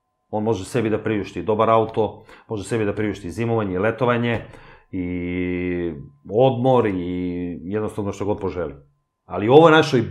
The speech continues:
bednoj državi toga nema i kriminal i kriminalna stopa samo raste, za razliku što oni pričaju od prošle godine pala toliko posto, toliko posto,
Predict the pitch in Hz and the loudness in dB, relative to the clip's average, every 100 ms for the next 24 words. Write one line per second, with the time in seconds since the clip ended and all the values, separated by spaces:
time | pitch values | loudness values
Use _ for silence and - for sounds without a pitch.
0 | 95 180 185 180 147 156 139 151 135 117 | 10 10 10 8 8 6 8 8 6 4
1 | - - _ _ - 131 123 113 139 180 | -4 -20 _ _ 4 6 6 4 8 8
2 | 190 180 147 - - - _ _ _ 123 | 10 8 8 4 -10 -20 _ _ _ 2
3 | 135 131 127 104 - _ _ _ 139 139 | 4 6 4 2 -8 _ _ _ 4 8
4 | 151 175 175 147 - - - - 113 107 | 8 8 8 6 2 -8 -18 -10 -6 -2
5 | 160 170 165 156 143 143 160 - 123 - | 4 6 6 6 4 10 8 10 4 8
6 | 170 156 127 143 170 - - 156 139 - | 6 8 10 10 10 6 2 4 2 -6
7 | - - 113 135 160 139 139 120 151 143 | -18 -8 2 8 8 8 2 2 4 4
8 | 139 135 135 131 117 113 117 151 151 151 | 6 4 4 2 4 6 4 6 6 6
9 | 127 135 127 127 117 139 123 117 110 104 | 2 2 4 2 4 8 8 8 8 6
10 | - 131 143 143 135 - 139 135 - 127 | 4 4 4 4 2 4 2 2 0 2
11 | 113 120 120 135 131 101 139 - - 131 | 2 2 2 2 -2 2 0 0 4 4
12 | - | 4